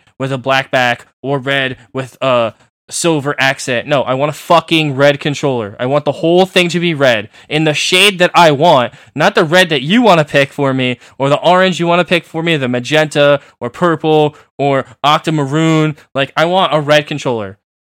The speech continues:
Um, number three, and I'll make this one quick. They're gonna do what Xbox did, and they're gonna copy, like, just like Xbox or, um, just like, uh, PlayStation copied the trophy system,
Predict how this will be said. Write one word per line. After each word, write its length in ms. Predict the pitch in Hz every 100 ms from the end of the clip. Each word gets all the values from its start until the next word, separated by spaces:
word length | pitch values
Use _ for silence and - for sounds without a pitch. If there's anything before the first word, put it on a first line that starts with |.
| -
Um, 340 | 127 123 113
number 260 | 147 156 156
three, 500 | - 160 139 143 139 _
and 140 | 123 131
I'll 60 |
make 180 | 139 139
this 160 | 160 151
one 140 | 135
quick. 380 | - 143 107 _ _ _ _ -
They're 220 | 123 147
gonna 240 | 147 151
do 320 | 143 - 151
what 240 | 147 139 -
Xbox 420 | 151 - 131 120
did, 280 | 120 107 98
and 100 | 123
they're 100 | 127
gonna 120 | 127
copy, 640 | 123 - 139 143 135 107 _ -
like, 120 | 131
just 220 | - 156
like 240 | 185 175 - _ _ _
Xbox 540 | 139 147 156 143 135 -
or, 180 | 139 131
um, 360 | 123 113 110 - _ _ _ _ _ _ _ _ _ _
just 240 | 117 143 -
like, 160 | 151
uh, 320 | 147 131 123 113
PlayStation 480 | - 147 156 139
copied 280 | 131 139 135
the 40 | 117
trophy 280 | - 131 156
system, 420 | 147 - 190 190